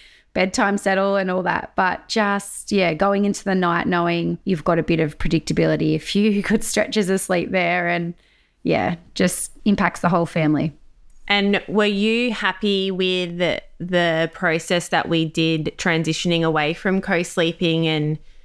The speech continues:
Speaker 2: you know, like, knowing that we weren't dropping all the feeds and that you could still be in the room when settling Leo, you know, when we first started working together?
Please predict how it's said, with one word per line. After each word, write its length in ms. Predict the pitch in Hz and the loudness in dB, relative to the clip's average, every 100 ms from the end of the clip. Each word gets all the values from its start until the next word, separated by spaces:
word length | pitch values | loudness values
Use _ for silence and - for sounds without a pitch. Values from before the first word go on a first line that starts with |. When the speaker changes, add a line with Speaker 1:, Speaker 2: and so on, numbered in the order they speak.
| - - | -20 -8
Speaker 2:
you 100 | - | 0
know, 140 | 175 165 | 2 2
like, 180 | 156 - | 0 0
knowing 320 | 165 160 165 | 0 2 0
that 160 | 147 | 0
we 140 | 170 165 | 0 -2
weren't 460 | 165 160 156 151 - - - | 0 0 0 -4 -6 -12 -2
dropping 640 | 160 - 170 160 156 - | -2 2 0 2 0 -2
all 180 | - 156 | 0 0
the 80 | 156 | 0
feeds 680 | - 185 185 175 175 165 - | -2 0 0 0 -2 -2 -2
and 240 | 160 156 151 | -2 0 0
that 100 | 143 | -2
you 120 | 160 | -2
could 160 | - - | -4 -4
still 240 | 175 160 | 0 2
be 140 | 160 | 2
in 80 | 156 | 2
the 100 | 156 | 0
room 640 | 156 151 151 156 156 156 151 - | 0 0 0 0 0 -2 -4 -4
when 360 | 165 156 151 147 | -2 0 0 -2
settling 720 | - 156 151 160 165 165 165 - | -2 0 0 2 0 0 -2 -2
Leo, 520 | 170 165 156 156 160 - | 0 2 0 0 -2 -4
you 140 | 165 | -2
know, 300 | 156 151 202 208 | 0 0 -2 -4
when 240 | 156 160 156 | -2 0 0
we 80 | |
first 360 | 156 160 156 - | 0 0 -2 -2
started 500 | 160 143 147 151 147 | 0 0 0 -2 -2
working 520 | 147 147 170 156 160 | -2 -2 0 0 0
together? 500 | - 165 160 175 294 | -2 -2 0 0 -2